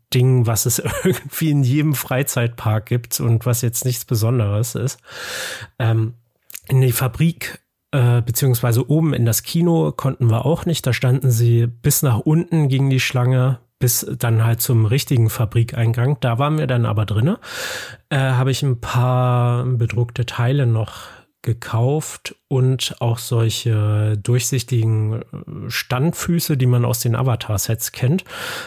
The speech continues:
Ähm, das ging überraschenderweise sehr, sehr schnell, ähm, das dann auch zu bezahlen. Da bin ich etwas vorgeschädigt vom letzten Jahr. Da waren nämlich ein paar Leute an der Kasse vor mir, die irgendwie so zweihundert verschiedene Artikel hatten.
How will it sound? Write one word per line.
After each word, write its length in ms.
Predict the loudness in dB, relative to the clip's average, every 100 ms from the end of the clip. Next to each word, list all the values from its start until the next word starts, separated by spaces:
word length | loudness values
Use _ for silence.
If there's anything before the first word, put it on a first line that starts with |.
| -10 -2
Ähm, 560 | 2 4 2 0 -2 -8 _ _ -20 -16 -8
das 280 | -4 -4 -4
ging 220 | -2 0
überraschenderweise 1040 | 2 2 2 0 0 0 2 2 0 2
sehr, 300 | 2 2 2
sehr 160 | 2 0
schnell, 580 | 0 0 2 2 0 -2 0
ähm, 320 | 2 2 2
das 200 | 0 0
dann 160 | 0
auch 120 | 0 -2
zu 160 | -2
bezahlen. 540 | -2 -2 0 0 2 0
Da 60 |
bin 140 | 0 -2
ich 100 | -2
etwas 240 | -4 -4
vorgeschädigt 600 | 0 0 0 0 -2 -2
vom 180 | -4 -2
letzten 380 | -2 -4 -4 -2
Jahr. 180 | 0 0
Da 180 | 0 0
waren 260 | 2 2
nämlich 540 | 2 2 0 -2 -4 -6
ein 140 | -6
paar 200 | -2 -2
Leute 320 | 2 0 0
an 100 | 0 0
der 120 | -2
Kasse 320 | -2 -4 -4
vor 180 | -2 2
mir, 260 | 4 2
die 160 | 2 0
irgendwie 380 | 0 0 0 0
so 240 | 2 0
zweihundert 500 | -2 -2 0 0 0
verschiedene 440 | -2 0 2 2 2
Artikel 440 | 0 0 2 2
hatten. 240 | 2 0